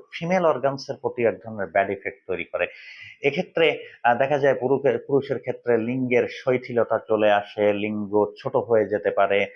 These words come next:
আহ, মহিলাদের ক্ষেত্রে দেখা যেতে পারে তার যোনির, আহ, যে টাইটনেস থাকে, সেটি কমে যেতে পারে। আহ, তার ভিতরে হরমোনের ইমব্যালেন্স দেখা দিতে পারে,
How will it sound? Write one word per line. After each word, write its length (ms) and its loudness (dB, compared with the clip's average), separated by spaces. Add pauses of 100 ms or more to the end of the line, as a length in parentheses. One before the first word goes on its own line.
(220)
আহ, 140 2
মহিলাদের 480 0
ক্ষেত্রে 320 -6
দেখা 220 -2
যেতে 220 -6
পারে 300 0
তার 400 -4 (100)
যোনির, 360 -2 (340)
আহ, 360 2
যে 420 2
টাইটনেস 640 -2
থাকে, 240 -20
সেটি 300 -10
কমে 260 -2
যেতে 240 -4
পারে। 380 0 (340)
আহ, 140 0
তার 220 2
ভিতরে 580 -2 (120)
হরমোনের 560 -2 (320)
ইমব্যালেন্স 640 0
দেখা 240 0
দিতে 220 -4
পারে, 440 2